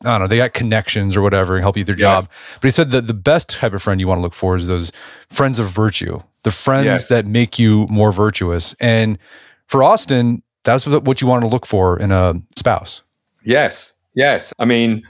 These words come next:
Speaker 2: to exemplify w-, what you were saying, Brett, there's a wonderful moment, a real Jane Austen moment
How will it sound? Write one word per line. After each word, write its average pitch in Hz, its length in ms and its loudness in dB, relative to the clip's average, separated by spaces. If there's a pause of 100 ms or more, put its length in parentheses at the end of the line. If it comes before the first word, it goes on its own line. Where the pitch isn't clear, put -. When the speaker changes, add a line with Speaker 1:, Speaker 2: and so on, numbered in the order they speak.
Speaker 2:
to 135 120 0
exemplify 117 840 0
w-, 110 400 -8
what 107 180 0
you 104 80 -6
were 101 80 0
saying, 104 400 0
Brett, 87 220 -2 (320)
there's 117 160 -2
a 127 60 4
wonderful 139 580 0
moment, 87 720 -4 (140)
a 151 80 -2
real 165 440 4
Jane 131 440 -2
Austen 117 460 -4
moment 80 800 -6